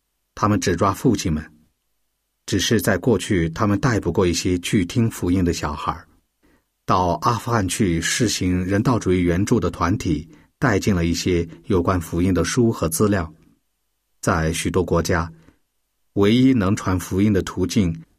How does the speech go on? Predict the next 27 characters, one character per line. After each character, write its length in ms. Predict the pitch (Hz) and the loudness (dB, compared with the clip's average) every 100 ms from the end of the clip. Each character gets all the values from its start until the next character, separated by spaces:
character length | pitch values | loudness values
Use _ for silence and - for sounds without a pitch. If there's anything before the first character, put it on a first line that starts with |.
| - | -4
就 140 | 120 | 0
是 100 | 113 | 0
通 220 | - 139 | 2 2
过 220 | 135 120 90 | 4 2 2
人 180 | 95 | 0
道 220 | 101 117 95 | 2 0 0
主 160 | 87 | 2
义 60 | 87 | 2
援 220 | 82 82 | 2 2
助。 220 | 104 92 - - _ _ _ _ _ _ _ _ - | 0 -2 -4 -20 _ _ _ _ _ _ _ _ -4
但 240 | 107 92 90 | -2 -2 0
阿 140 | 127 | 0
富 100 | 127 | 0
汗 180 | - 110 | 0 0
政 200 | 98 117 | 2 2
府 380 | 90 - 85 82 | 0 -2 -2 -4
很 240 | 82 - 95 | -6 -4 -2
快 100 | 117 | 2
就 140 | 120 | 2
把 140 | 95 | 2
那 120 | 90 98 | 0 0
些 140 | - | -2
资 220 | - 120 | 0 2
料 240 | 117 95 90 | 4 2 0
没 200 | 113 85 | 0 0
收 220 | - 87 | 0 0
了。 180 | 82 | -2